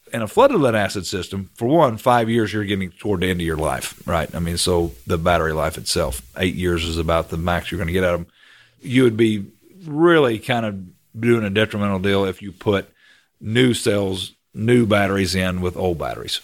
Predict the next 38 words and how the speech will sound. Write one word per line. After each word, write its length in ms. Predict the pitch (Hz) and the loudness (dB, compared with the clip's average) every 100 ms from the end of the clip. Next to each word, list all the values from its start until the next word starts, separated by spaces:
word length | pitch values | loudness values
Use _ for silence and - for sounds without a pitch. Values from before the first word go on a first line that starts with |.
| _ | _
But 240 | - 113 - | 4 4 4
unlike 560 | 120 110 110 131 135 - _ | 2 2 2 2 2 -4 _
that 240 | 117 110 87 | 0 0 0
with 160 | 95 | -4
lithium, 500 | 113 170 170 98 95 | 0 0 0 -6 -4
lithium 460 | 104 170 170 107 104 | 2 2 2 -2 -2
you 160 | 113 131 | -8 -6
can 160 | 156 | -6
actually 640 | 98 98 101 127 127 151 - _ _ - | -2 -2 -2 -4 -4 -4 -8 _ _ 2
put, 360 | 202 113 120 _ _ 123 | 2 2 -4 _ _ -8
because 540 | 135 - - 247 180 | -8 -6 -2 2 2
they 140 | 143 120 | 2 2
have 200 | 123 - | 0 0
such 220 | 147 127 | -2 0
a 80 | 104 | -2
lifespan, 720 | 123 175 214 - 92 87 98 _ _ _ _ | 0 0 0 -4 -8 -8 -12 _ _ _ _
twenty-five 460 | 190 190 170 139 127 | 2 4 4 4 2
year 100 | 110 | 0
plus 540 | 156 156 104 - - - _ _ _ _ _ _ _ - | 2 2 0 -6 -14 -20 _ _ _ _ _ _ _ 0
lifespan, 580 | 127 170 - 90 69 - _ _ _ _ _ _ | 2 2 -2 -14 -20 -20 _ _ _ _ _ _
that 240 | 110 123 202 | 0 0 2
you 80 | 202 | 2
can 160 | 165 | 2
put, 380 | - 220 180 - _ _ _ _ _ | 2 4 4 2 _ _ _ _ _
he 140 | 160 180 | 0 2
could 140 | 170 | 2
have 100 | 123 | 2
taken 300 | 156 180 135 | 0 0 -2
that 160 | 104 - | -6 -6
cell 280 | 113 92 | -4 -4
out 200 | 90 101 - | -4 -6 -8
and 100 | 117 | 0
put 140 | 139 | 2
a 60 | 131 | 2
new 120 | 135 | 2
cell 300 | 131 135 117 | 4 4 4
in 160 | 151 127 | 2 -2
there, 300 | 85 90 | -6 -8